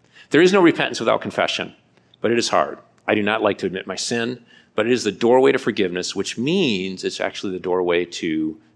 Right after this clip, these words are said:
joy. I want your marriages here to be characterized by transparency,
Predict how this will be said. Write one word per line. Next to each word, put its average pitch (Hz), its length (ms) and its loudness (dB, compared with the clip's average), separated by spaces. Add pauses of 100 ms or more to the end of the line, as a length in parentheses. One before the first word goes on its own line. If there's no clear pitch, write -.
joy. 76 440 -8 (1300)
I 135 140 2
want 160 260 2
your 110 100 2
marriages 82 760 -4
here 73 500 -4
to - 100 -12
be 90 80 -4
characterized 80 880 -4
by 82 100 -2
transparency, - 920 -10